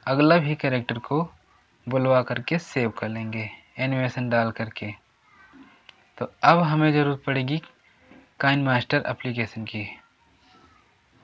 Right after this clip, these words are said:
तो चलिए काइन Master application को open करते हैं। काइन Master open करने के बाद यहाँ पर वो वाली picture select करेंगे जिस पे हमें video बनानी है। तो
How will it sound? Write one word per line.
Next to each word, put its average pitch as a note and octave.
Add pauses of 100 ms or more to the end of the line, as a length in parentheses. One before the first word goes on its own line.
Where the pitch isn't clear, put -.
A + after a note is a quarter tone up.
(760)
तो C3
चलिए C#3+
काइन C#3
Master C3
application B2+
को D3+
open B2
करते A2+
हैं। A2 (1900)
काइन C#3+
Master C#3+
open C#3
करने C#3
के C3+
बाद C3 (760)
यहाँ C3+
पर D3
वो D3
वाली C#3
picture C3+
select C3+
करेंगे C#3
जिस D3
पे C#3
हमें C#3
video B2+
बनानी A2+
है। A2 (2250)
तो A2+